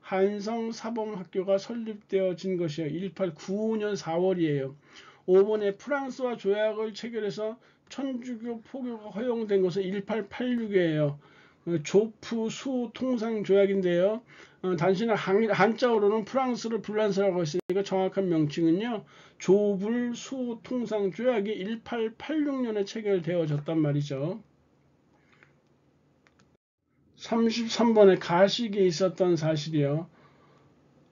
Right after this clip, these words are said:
왼쪽을 보시면 "오늘 화약을 체결했으니 전주성에서 물러가시오."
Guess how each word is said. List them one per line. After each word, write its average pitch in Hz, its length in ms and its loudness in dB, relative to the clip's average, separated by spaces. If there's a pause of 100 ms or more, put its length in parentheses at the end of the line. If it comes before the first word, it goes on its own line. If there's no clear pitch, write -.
(300)
왼쪽을 202 460 4
보시면 190 340 2
"오늘 220 380 4
화약을 277 500 4
체결했으니 220 840 -6
전주성에서 214 920 -4
물러가시오." 180 1200 -2